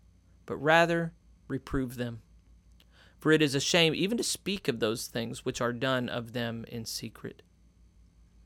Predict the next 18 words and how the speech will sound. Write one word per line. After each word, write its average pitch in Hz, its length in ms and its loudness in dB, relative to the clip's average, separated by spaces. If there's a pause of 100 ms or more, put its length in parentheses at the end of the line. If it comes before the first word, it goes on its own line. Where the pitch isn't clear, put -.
(320)
But 123 100 -2
all 127 220 6
things 143 400 0
that 123 120 4
are 110 60 2
reproved 120 640 0
are 120 120 0
made 120 280 -2
manifest 131 680 -2
by 131 220 4
the 135 100 -2
light, 135 320 0 (320)
for 135 160 2
whatsoever 180 640 4
doth 139 380 4
make 151 260 -4
manifest 123 760 -4
is 131 520 -2